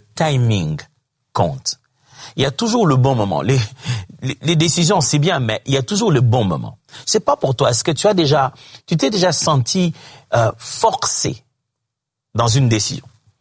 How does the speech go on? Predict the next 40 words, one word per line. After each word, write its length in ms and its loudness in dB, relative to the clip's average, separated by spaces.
Tu, 120 -2
tu 120 -2
as 80 0
forcé 540 0
la 140 0
décision 460 2
parce 200 0
que 80 -2
c'était 160 0
pas 120 0
encore 200 2
le 140 0
temps, 140 0
mais 120 0
après, 200 -2
ça, 140 0
c'est 160 0
compliqué. 460 -2
Tu 60 -6
sais 180 0
comment 220 0
tu 120 -2
te 120 -2
sens 200 0
à 60 0
cause 160 0
de 80 2
ça ? 240 -2
Ou 100 2
que 100 0
tu 140 0
as 60 2
eu 40 0
déjà 220 0
une 160 2
opportunité 720 0
parfaite 520 -2
de 60 2
la 160 2
vie, 180 -6